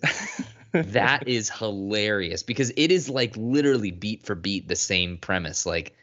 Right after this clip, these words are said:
Speaker 1: Yeah, uh, Jason Blum literally stole the idea from the show and the actor. So <laughs> shout out to Blumhouse. Yeah, th-, no, this is definitely, like, the premise of the more recent Invisible Man movie, is that it's a technologically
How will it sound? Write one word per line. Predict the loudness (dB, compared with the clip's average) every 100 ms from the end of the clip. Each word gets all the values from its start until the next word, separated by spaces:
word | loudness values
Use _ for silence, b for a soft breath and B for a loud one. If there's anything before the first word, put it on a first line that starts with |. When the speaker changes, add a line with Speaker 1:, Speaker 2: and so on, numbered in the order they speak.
| b
Speaker 1:
Yeah, | 0 0 0
uh, | 0 0
Jason | 2 2 4 2
Blum | 2 4 4 2
literally | 2 2 2
stole | 0 0 2 4
the | 4
idea | 4 2 0 0
from | 2 2
the | 4
show | 2 2 4 4
and | 4 2 4
the | 4
actor. | 2 0 -2 -6 -4
So | 4 4 4 0 -10 _ _ -4
<laughs> | -2 0 -2 -6 -8 -12 -14 -18 _ _ _ 2 4 4 2
shout | 4 4
out | 4
to | 0
Blumhouse. | -2 -2 -2 -2 0
Yeah, | 2 4 4
th-, | 2 0 2
no, | 2
this | 2 -2
is | -2
definitely, | 0 0 0 -2 -2
like, | -4 -6 -8 -20 _ _ _ _ _ _ _ _ _
the | -6
premise | -2 -2 -2 -2
of | -4 -4
the | -4
more | -4 -4
recent | -2 -2 -2
Invisible | -2 -2 0 0
Man | 2 4
movie, | 4 2 0
is | 2
that | 0
it's | 0 -6
a | -10
technologically | -4 -2 0 -2 2 0 0 -4 -2 -2 -2